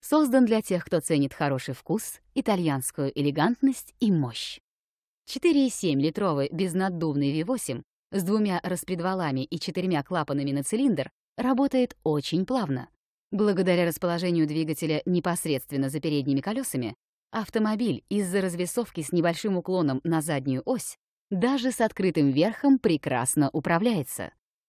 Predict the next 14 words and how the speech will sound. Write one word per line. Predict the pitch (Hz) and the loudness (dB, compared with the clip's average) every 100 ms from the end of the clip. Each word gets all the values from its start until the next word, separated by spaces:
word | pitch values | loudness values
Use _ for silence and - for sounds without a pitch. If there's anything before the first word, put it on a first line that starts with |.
| _ _ - | _ _ 0
Кузов | 208 170 160 151 | 2 2 2 0
Гран | 156 156 | -2 -2
Кабрио, | 180 208 143 127 113 - _ | -2 -4 -2 -2 -4 -10 _
созданный | - - 285 226 233 226 | -6 0 2 4 4 2
студией | - 240 208 202 190 | 0 0 2 0 0
Пининфарино | 190 185 185 - 165 180 180 113 | 0 2 0 0 -2 0 0 -2
в | - | -4
сочетании | 202 233 262 262 254 | -4 -2 0 2 2
с | - | 0
пониженным | - 208 220 208 185 175 | -2 0 0 0 2 0
клиренсом | - 175 202 131 - 120 117 _ - | 0 -2 -2 -2 -4 -6 -8 _ -2
и | 214 | 0
удлиненным | 208 175 202 190 147 131 131 | 2 2 2 2 2 2 0
капотом, | 151 - 302 285 | -2 0 2 4